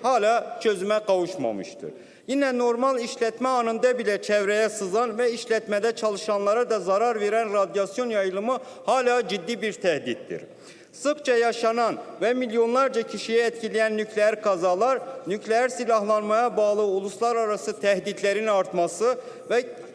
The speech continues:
ve yine uranyum yakıtı, e, yakıtı işletmeciliğinin sorunları ülkeleri nükleer enerjiden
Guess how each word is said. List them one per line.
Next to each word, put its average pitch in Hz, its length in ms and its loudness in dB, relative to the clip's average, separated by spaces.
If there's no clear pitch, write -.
ve 196 160 2
yine 240 340 2
uranyum 226 520 0
yakıtı, 214 640 -2
e, 175 60 2
yakıtı 196 600 2
işletmeciliğinin 208 880 -2
sorunları 208 760 0
ülkeleri 214 720 -2
nükleer 214 360 0
enerjiden 196 720 -2